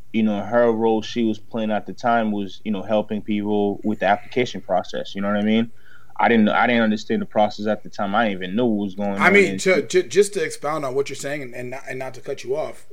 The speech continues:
Speaker 2: my, my bi-, I'm actually, in the next three months, uh, one of my old bosses is, is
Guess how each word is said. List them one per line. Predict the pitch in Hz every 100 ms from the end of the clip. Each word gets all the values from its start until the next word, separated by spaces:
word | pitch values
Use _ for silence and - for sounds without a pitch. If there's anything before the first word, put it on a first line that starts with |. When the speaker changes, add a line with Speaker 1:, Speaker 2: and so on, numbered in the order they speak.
| -
Speaker 2:
my, | 131 131
my | 131 143
bi-, | 131 160 131
I'm | 147
actually, | 165 - 165 139 117 - - - - - - - -
in | 156
the | 139
next | 147 151 -
three | 156
months, | 147 151 135 - -
uh, | 135 131 123 123
one | 131
of | 143
my | 131 123 123 -
old | 156 156 139
bosses | 143 156 147 127 120 - - - -
is, | 131 123 - -
is | 127 120 -